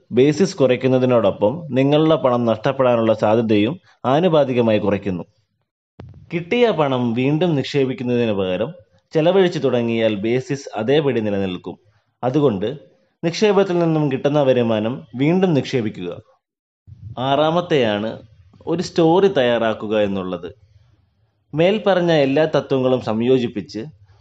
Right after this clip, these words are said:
നമ്മൾ നിക്ഷേപം നടത്താൻ തിരഞ്ഞെടുത്ത കമ്പനി എന്തുകൊണ്ട് ഒരു മികച്ച കമ്പനിയാണെന്നതിനെക്കുറിച്ചുള്ള ഒരു സ്റ്റോറി തയ്യാറാക്കുക. അതുപോലെ തന്നെ നിങ്ങൾ തിരഞ്ഞെടുത്ത കമ്പനിയിലെ നിക്ഷേപം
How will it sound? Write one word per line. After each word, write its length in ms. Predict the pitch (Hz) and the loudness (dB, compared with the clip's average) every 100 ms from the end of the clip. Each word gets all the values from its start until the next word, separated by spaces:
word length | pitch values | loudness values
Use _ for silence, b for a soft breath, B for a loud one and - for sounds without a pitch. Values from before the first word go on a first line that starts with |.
| - | -6
നമ്മൾ 300 | 160 180 196 | -2 0 2
നിക്ഷേപം 520 | 170 151 - 185 180 170 | 0 -2 0 0 2 0
നടത്താൻ 420 | 143 139 139 123 | 0 2 0 0
തിരഞ്ഞെടുത്ത 480 | 120 123 131 127 131 | 0 0 0 0 -2
കമ്പനി 540 | 113 107 107 101 113 98 151 | -2 -4 -4 -4 -6 -8 -2
എന്തുകൊണ്ട് 540 | 175 190 196 196 190 | 0 2 2 2 2
ഒരു 300 | 180 127 131 | 0 2 2
മികച്ച 380 | 123 120 131 170 | 0 0 -2 -2
കമ്പനിയാണെന്നതിനെക്കുറിച്ചുള്ള 1500 | 131 113 123 120 117 110 110 107 107 107 101 113 98 107 160 - b b b | 0 0 0 0 -2 -2 -4 -4 -4 -4 -8 -6 -4 -4 -6 -14 b b b
ഒരു 140 | 156 156 | -2 -2
സ്റ്റോറി 380 | 160 160 185 175 | 0 2 4 2
തയ്യാറാക്കുക. 680 | 120 104 98 95 87 85 - - - - - - - _ _ _ _ _ _ - | 2 0 -2 -6 -10 -12 -14 -20 -20 -20 -16 -16 -18 _ _ _ _ _ _ -4
അതുപോലെ 500 | 147 170 190 185 135 | 0 4 4 4 2
തന്നെ 320 | 104 101 160 - b b | 0 -2 -6 -12 b b
നിങ്ങൾ 300 | 170 196 220 | 2 4 4
തിരഞ്ഞെടുത്ത 560 | 175 165 139 147 127 135 | 2 2 2 2 2 2
കമ്പനിയിലെ 680 | 127 113 113 120 123 127 123 | 2 2 2 2 2 4 4
നിക്ഷേപം 720 | 104 95 - 113 92 101 | 2 -2 0 2 4 0